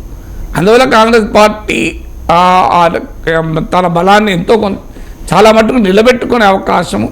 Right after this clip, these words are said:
ఇంకా ఎక్స్పాండ్ చేసే అవకాశం కూడా కనబడుతోంది. అలాంటి పరిస్థితుల్లో కాంగ్రెస్ పార్టీ నుంచి వెళ్ళిపోతారు. ఈ లోపల బీఆర్ఎస్ నుంచి ఎంతమంది ఎమ్మెల్యేలు కాంగ్రెస్లోకి వస్తారో తెలియదు. ఇరవై ఆరు మంది వస్తారని చెప్పి ఊహాగానాలు ఉన్నాయి.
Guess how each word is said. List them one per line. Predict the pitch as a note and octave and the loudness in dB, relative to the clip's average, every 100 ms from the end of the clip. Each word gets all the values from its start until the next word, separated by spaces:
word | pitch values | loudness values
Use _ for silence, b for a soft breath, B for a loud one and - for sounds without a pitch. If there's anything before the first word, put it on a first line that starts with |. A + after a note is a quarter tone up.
| - | -6
ఇంకా | - - B3+ G3+ | -6 -2 0 2
ఎక్స్పాండ్ | D#3+ - C#3 - - A3+ G#3+ | 0 -4 -10 -4 0 2 2
చేసే | F#3+ | 0
అవకాశం | F#3+ - - D#3 B3+ | 0 -4 -6 -6 -6
కూడా | C4 A#3+ | -4 -4
కనబడుతోంది. | C4+ F3 D3+ C3+ A2 G2+ A2+ B B B B - | -4 -6 -8 -12 -12 -12 -12 B B B B 0
అలాంటి | G#3 C4 C4+ | 2 4 4
పరిస్థితుల్లో | C4 A3+ B3 A3+ | 2 2 0 2
కాంగ్రెస్ | A3 A3+ A3 | 2 4 4
పార్టీ | G#3+ A3+ | 2 2
నుంచి | A3 G#3+ | 0 0
వెళ్ళిపోతారు. | F#3 G3 G3 G3+ E3+ | 0 0 -4 -2 -2
ఈ | F3 | 2
లోపల | G#3 A3 A#3+ | 2 2 2
బీఆర్ఎస్ | G#3 F#3+ G#3+ A3 | 2 4 4 2
నుంచి | F#3+ G#3 F#3 | 0 0 0
ఎంతమంది | F#3+ G3+ G3 | -2 -2 -2
ఎమ్మెల్యేలు | F#3 F3+ F3 E3+ E3 B B B - | 0 0 0 0 -4 B B B -2
కాంగ్రెస్లోకి | A3+ A3 G#3+ G3 G3+ | 0 2 2 2 0
వస్తారో | A3+ - - G#3 | -2 -2 -2 -2
తెలియదు. | F#3 - C#3+ A#2+ - - - | -2 -6 -6 -6 -8 -8 -4
ఇరవై | E3+ A3 | 2 4
ఆరు | G3+ G3 | 4 2
మంది | G3 G3+ | 0 0
వస్తారని | F3+ - G#3+ G3 F#3+ | 0 0 0 2 -2
చెప్పి | F#3+ - | -4 -2
ఊహాగానాలు | F#3 F#3 G3 F#3+ C#3+ A#2+ | 2 2 0 -2 -6 -8
ఉన్నాయి. | F#2+ A#2 | -6 -6